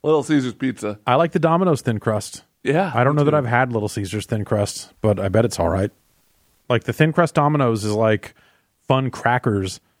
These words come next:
Speaker 2: So that's, that's, you get into trouble, uh, with that thing because you could put that whole pizza away,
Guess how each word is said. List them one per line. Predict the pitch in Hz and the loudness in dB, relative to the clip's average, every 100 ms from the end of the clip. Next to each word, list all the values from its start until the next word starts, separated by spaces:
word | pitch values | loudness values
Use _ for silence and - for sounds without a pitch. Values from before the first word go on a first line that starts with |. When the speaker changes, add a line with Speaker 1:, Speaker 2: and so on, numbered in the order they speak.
| _ _ _ _ - | _ _ _ _ 0
Speaker 2:
So | 147 | 2
that's, | 208 | 2
that's, | 147 147 170 | 0 -2 0
you | 151 | 0
get | 156 196 | 2 2
into | 120 | 2
trouble, | 95 147 107 95 92 _ | 0 2 2 0 -6 _
uh, | - 107 104 | 2 4 4
with | 101 - | 2 2
that | 104 104 | 2 0
thing | - 107 98 | -6 -6 -4
because | 95 95 107 98 90 92 - - | -4 -2 -2 -2 -4 -10 -18 -4
you | 147 | -2
could | 143 | -2
put | - 127 | 0 2
that | 107 | 2
whole | 101 107 | 2 0
pizza | - 110 - | 2 -2 0
away, | 101 101 104 98 85 | 2 4 4 4 -2